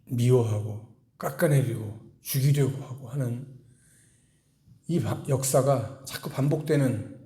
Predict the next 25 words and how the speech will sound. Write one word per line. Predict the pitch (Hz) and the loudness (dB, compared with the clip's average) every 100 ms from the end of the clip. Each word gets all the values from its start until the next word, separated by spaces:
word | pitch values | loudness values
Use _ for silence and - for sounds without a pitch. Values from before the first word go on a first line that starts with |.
| - | -12
이 | 127 - | -10 -2
땅, | 120 104 101 - | -2 -2 -8 -8
너무나 | 127 135 135 | -2 2 2
좀 | 135 135 | 0 -2
가슴 | - - 147 120 | -4 -4 -2 -2
아프고 | - - 110 117 143 - - - _ _ _ _ | -4 -8 -6 -4 -6 -10 -20 -20 _ _ _ _
좀 | - 110 107 | -14 -10 -4
안쓰러운 | 123 120 131 120 123 | -2 0 0 2 2
일이긴 | 113 110 110 | 0 -2 -4
합니다. | 120 123 110 90 - _ _ _ _ _ _ _ _ _ _ _ _ | -6 -8 -10 -14 -20 _ _ _ _ _ _ _ _ _ _ _ _
그러나 | - 135 156 131 135 - - - - _ _ _ _ | 2 6 8 6 2 -6 -12 -20 -20 _ _ _ _
이제 | 143 147 175 | 0 0 2
다시 | 123 - | 0 2
한번 | 175 156 151 | 2 4 2
우리가 | 139 135 | 2 0
오늘 | 135 | 0
말씀 | 123 117 - 135 | 0 -2 -2 -2
속에서 | - 135 123 113 117 117 139 - - _ _ _ _ _ _ _ - _ _ _ | 0 -4 -4 -6 -8 -10 -12 -16 -20 _ _ _ _ _ _ _ -20 _ _ _
이 | 143 | 2
나라의 | 139 139 | 4 4
민족이 | 135 131 127 | 2 0 -2
나아갈 | 120 113 110 107 - | -2 -2 -2 -4 -6
길, | - 90 92 - | -8 -10 -10 -14
우리 | - 127 - | -6 -4 -4
그리스도인이, | 131 135 - 143 131 127 - - | -2 -2 -2 -2 0 0 -2 -12